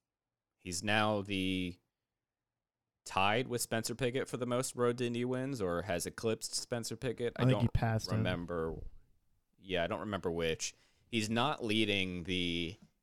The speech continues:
Speaker 1: Indy Lights Championship right now, but he's only back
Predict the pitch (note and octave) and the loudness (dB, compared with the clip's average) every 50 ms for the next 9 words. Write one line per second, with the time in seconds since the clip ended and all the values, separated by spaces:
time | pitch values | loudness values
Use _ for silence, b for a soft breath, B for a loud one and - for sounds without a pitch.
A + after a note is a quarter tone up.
0 | _ - G#2 G#2 F#2 F#2+ F#2+ F#2 F#2 F#2 F#2+ - - - - G2 F2 E2+ - F2 | _ -10 -8 -4 -2 -2 0 0 2 0 0 -2 -4 -6 -4 -4 -4 -4 -4 -6
1 | D#2+ - - F2 D#2+ E2 D#2+ D#2 D2 D#2+ E2 D#2+ D#2+ D2+ D#2 D#2 D#2+ E2 F2 F2 | -6 -6 -6 -6 -4 -4 -6 -4 -4 -4 -4 -4 -2 -4 -4 -4 -4 -4 -4 -4
2 | - - E2 A2 A#2+ B2 B2 B2+ A#2 - G2 F#2+ F#2 F#2 F#2 | -6 -4 -4 -4 -2 -2 -2 -2 -2 -2 -2 -2 -2 -4 -4